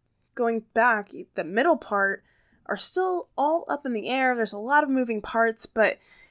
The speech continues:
consider this sort of an introduction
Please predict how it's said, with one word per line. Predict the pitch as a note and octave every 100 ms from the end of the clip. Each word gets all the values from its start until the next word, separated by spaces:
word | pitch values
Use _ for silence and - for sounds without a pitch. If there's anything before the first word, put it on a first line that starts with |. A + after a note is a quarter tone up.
| _ _ _ _ _ -
consider | B3+ B3 D#4+ E4
this | D4 C#4
sort | - B3
of | A#3+
an | A3
introduction | G3+ G3+ G3 E3+ - A3 A3